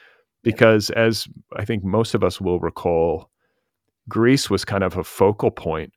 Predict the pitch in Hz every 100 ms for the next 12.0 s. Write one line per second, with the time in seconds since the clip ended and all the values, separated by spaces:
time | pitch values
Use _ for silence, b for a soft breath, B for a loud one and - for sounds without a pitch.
0 | - 92 85 - - 87 - 92 95 95
1 | 92 92 90 85 - 85 85 87 104 -
2 | 80 82 101 - - - 87 87 90 95
3 | 90 87 85 87 - 90 92 92 - 82
4 | 95 92 85 85 78 - b b b b
5 | b - 95 - 107 95 95 82 85 85
6 | - 110 104 98 95 90 90 90 85 -
7 | 90 90 90 - 85 87 87 82 78 -
8 | _ _ _ _ _ 98 98 95 - 101
9 | 92 90 - 92 90 85 _ _ _ _
10 | _ - - 107 - 101 90 87 87 -
11 | _ _ _ _ _ 104 98 90 85